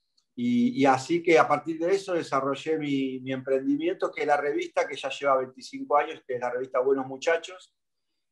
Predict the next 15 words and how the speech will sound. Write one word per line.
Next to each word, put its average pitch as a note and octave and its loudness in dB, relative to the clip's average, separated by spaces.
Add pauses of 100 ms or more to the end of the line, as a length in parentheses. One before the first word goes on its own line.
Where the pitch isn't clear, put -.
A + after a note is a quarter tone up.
(100)
y B2+ -2
de C#3+ 2
esa D#3+ 2
manera F3+ 4
pude D#3+ -2
tener D3 0
un, C3+ -2 (760)
un C3 2
desarrollo D3 4
profesional D#3+ 2 (480)
en D3 -4
el D3 0
ámbito D#3+ 0
del C#3 2
skateboarding B2+ -2